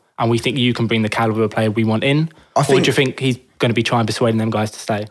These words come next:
Speaker 2: I think he, I think he'd probably look at the defence and think that Alderweireld's got a future there still.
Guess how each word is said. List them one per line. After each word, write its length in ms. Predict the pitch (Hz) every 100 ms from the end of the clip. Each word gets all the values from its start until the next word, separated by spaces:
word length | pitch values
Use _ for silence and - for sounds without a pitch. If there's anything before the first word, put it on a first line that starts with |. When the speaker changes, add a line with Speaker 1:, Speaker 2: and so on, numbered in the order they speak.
| -
Speaker 2:
I 80 | 165
think 180 | 208 175
he, 80 | 175
I 160 | -
think 240 | 151 175 139
he'd 400 | 143 113 - -
probably 180 | 135 131
look 140 | -
at 80 | 95
the 60 |
defence 440 | 113 110 123 107 -
and 100 | 110
think 180 | 107 104
that 60 |
Alderweireld's 520 | 113 117 113 120 110
got 120 | - -
a 40 |
future 320 | 110 110 -
there 160 | 110 110
still. 360 | - 113 113